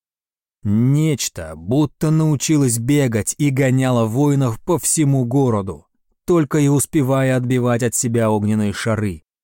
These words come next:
Они меняли направление полёта и приземлялись на крыше домов, и огонь в ту же секунду окутывал всё здание. Норт уловил нотки знакомого голоса, звавшего на помощь.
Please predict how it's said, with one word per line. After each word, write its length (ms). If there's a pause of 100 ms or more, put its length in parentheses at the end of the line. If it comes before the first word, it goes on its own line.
(200)
Они 280
меняли 340
направление 640
полёта 480
и 100
приземлялись 760
на 140
крыше 400
домов, 540
и 100
огонь 440
в 100 (140)
ту 180
же 200
секунду 760
окутывал 680
всё 280
здание. 640 (260)
Норт 540
уловил 400
нотки 400
знакомого 560
голоса, 500
звавшего 640
на 140
помощь. 480